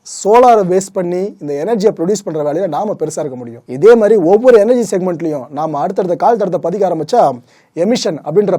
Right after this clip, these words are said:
பிரச்சனையில இருந்து நாம வெளியே வரலாம். சரிப்பா, இது ஒரு தடவை சொன்னதெல்லாம் ரைட்டு. அந்த இண்டெக்ஸ்ல எந்தெந்த நாடுகளா டாமினன்ட்டா இருக்கு, அந்த முதல்ல இருக்க டாப் த்ரீலாம் சொல்லுவாங்களே,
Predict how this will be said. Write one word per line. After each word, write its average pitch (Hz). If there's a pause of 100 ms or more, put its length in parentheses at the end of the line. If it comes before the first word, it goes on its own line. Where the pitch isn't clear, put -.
பிரச்சனையில 160
இருந்து 139 (180)
நாம 151
வெளியே 139
வரலாம். 110 (100)
சரிப்பா, 160 (360)
இது 143
ஒரு 160
தடவை 240
சொன்னதெல்லாம் 233
ரைட்டு. 170 (560)
அந்த 160 (100)
இண்டெக்ஸ்ல 202 (420)
எந்தெந்த 247
நாடுகளா 190 (100)
டாமினன்ட்டா 190
இருக்கு, 113 (500)
அந்த 151 (240)
முதல்ல 285
இருக்க 185
டாப் 262
த்ரீலாம் 214
சொல்லுவாங்களே, 156